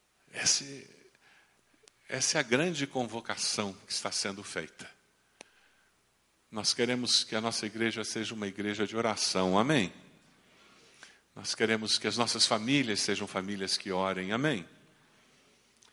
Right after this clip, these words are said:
Você quer que o poder de Deus se manifeste na sua família, na sua igreja? É isso que nós queremos.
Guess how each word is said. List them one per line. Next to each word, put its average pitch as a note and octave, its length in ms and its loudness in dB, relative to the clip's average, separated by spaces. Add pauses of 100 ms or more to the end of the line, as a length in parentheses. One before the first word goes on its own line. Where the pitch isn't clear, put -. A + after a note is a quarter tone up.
(280)
Você - 180 4
quer D3 160 6
que C#3 100 -14
o C3 40 -14
poder A#2+ 480 4
de G#2+ 120 -6
Deus A2 240 0
se A2 120 -2
manifeste G2+ 640 0
na G2 80 -4
sua G2+ 200 -4
família, F#2 580 -6 (720)
na F#2 80 -6
sua G#2+ 280 4
igreja? F#2+ 560 0 (380)
É E3 60 -8
isso - 120 0
que - 80 -8
nós D3+ 220 0
queremos. B2+ 680 -2